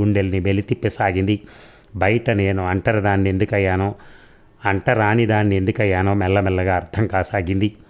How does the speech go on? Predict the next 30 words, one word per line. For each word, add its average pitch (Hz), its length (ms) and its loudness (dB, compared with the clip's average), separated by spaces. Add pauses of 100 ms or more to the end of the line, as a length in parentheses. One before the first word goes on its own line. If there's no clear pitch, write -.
(380)
అది 107 180 2
జరిగిన 120 360 0
మూడు 110 280 2
వారాల 101 380 2
తర్వా-, 90 420 0 (160)
వరకు 98 600 -2
అతని 95 280 -2
నుంచి 90 260 -4
కబురు 104 380 -2
రాలేదు. 95 420 0 (540)
అమ్మకే 107 420 0
కాదు, 98 280 0
నాకు 95 420 0
భయం 95 240 0
వేసింది. 101 460 0 (240)
ఇంకా 110 220 0
పిలవడా? 92 520 0 (520)
పిలవకపోతే 98 580 0
డబ్బులు 95 320 0
ఎక్కడి 98 220 -2
నుంచి 98 220 -2
వస్తాయి? 98 360 -2 (380)
ఇన్నాళ్ళు 104 460 2
సజావుగా 104 600 0
సాగిన 98 380 0
బతుకు 98 360 -4
బండి 101 320 0
కుప్పగూలుతుందేమో 98 960 0
అన్న 95 180 0
దిగులు. 95 400 -2